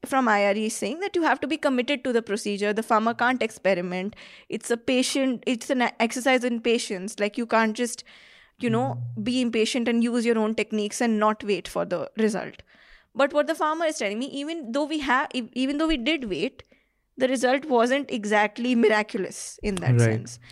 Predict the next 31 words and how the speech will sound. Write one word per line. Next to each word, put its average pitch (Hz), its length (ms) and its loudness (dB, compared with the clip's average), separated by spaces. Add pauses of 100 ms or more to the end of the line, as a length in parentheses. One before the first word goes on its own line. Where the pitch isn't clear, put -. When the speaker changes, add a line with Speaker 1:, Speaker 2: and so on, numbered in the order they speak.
(120)
Speaker 2:
right. 117 160 2 (320)
Speaker 1:
And 226 320 2
another 285 360 2
thing 311 240 0
that, 277 320 2
uh, 208 260 4
this, - 560 0
uh, 208 140 4
farmer 226 340 4
told 208 240 4
me, 247 140 0
si-, - 180 -8
six - 320 0
acres 254 320 4
of 247 140 2
his 240 120 4
land 196 320 2
was 208 140 0
sprayed 170 320 -2
on. 175 220 -4 (640)
So 320 580 4 (240)
maybe, 262 240 4
like, 262 160 2
a 262 60 2
photo 247 340 4
opportunity 214 580 0
when 214 340 0
Gopal 214 420 4
Rai 208 140 4
had 208 180 0
come 208 320 -2